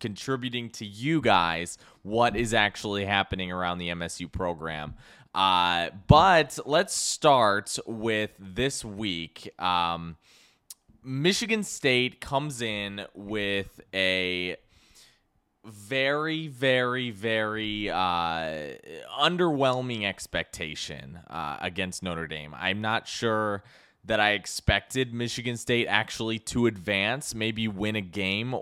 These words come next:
uh, but not two. Definitely not two. I wasn't sure that Michigan State could win two against Notre Dame, but they do it. And on top of that, it's crazy. They won, uh,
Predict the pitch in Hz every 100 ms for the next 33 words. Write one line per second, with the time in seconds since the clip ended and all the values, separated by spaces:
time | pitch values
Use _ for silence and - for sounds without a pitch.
0 | - _ - 104 92 90 82 110 95 107
1 | 117 135 - 160 156 104 90 120 120 135
2 | 139 110 110 104 98 - - 110 85 78
3 | - - - 104 113 107 101 - 110 104
4 | 90 101 - 101 98 - 101 - 113 92
5 | 87 104 123 127 120 - - 104 92 90
6 | 92 - 92 87 87 87 90 101 92 -
7 | 156 170 107 98 - - - - 170 226
8 | 170 113 113 - 123 131 - - 180 156
9 | 127 117 120 - - 175 170 110 104 95
10 | 117 110 107 160 180 127 120 - - -
11 | - _ - 117 110 110 104 101